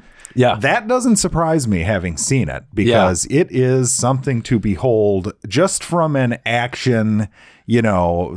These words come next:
Speaker 2: s-, special effects standpoint. It's, it's fantastic. But I also thought that there was a pretty good, like, story, and the themes were pretty good.
Speaker 1: Right.
Speaker 2: So
Speaker 1: Yeah, story's good, themes are good. Uh, it does tickle. I think there's, there's gonna be a lot of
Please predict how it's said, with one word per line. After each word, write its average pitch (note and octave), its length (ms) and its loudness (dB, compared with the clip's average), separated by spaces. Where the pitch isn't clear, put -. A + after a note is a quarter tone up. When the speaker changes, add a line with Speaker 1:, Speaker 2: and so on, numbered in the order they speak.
Speaker 2:
s-, - 280 -2
special C3 480 0
effects D3+ 380 -2
standpoint. D#2+ 640 -2
It's, - 180 -6
it's - 240 -6
fantastic. F2 880 -6
But A2+ 180 0
I B2 140 -2
also A#3+ 380 0
thought D#4 240 -2
that C#4+ 100 -6
there D4 100 -2
was D#4+ 140 2
a D4 60 -2
pretty C4+ 220 -2
good, E4 220 0
like, G3+ 300 -2
story, F3 600 2
and A2+ 120 0
the G2+ 60 0
themes D3+ 420 0
were F#3 120 -2
pretty G3+ 260 -2
good. F#3+ 520 0
Speaker 1:
Right. E3 360 2
Speaker 2:
So - 140 4
Speaker 1:
Yeah, C3 100 6
story's F#3 480 2
good, G3 260 -2
themes D#3 380 -2
are E3 80 0
good. C3+ 540 0
Uh, B2 360 0
it C3+ 220 -2
does C#3+ 300 2
tickle. C3+ 340 0
I A#2+ 120 2
think C3 260 -4
there's, A#2+ 420 -2
there's - 180 -8
gonna C3+ 160 -2
be C#3 120 2
a C3+ 80 2
lot A#2+ 320 2
of A2 400 -4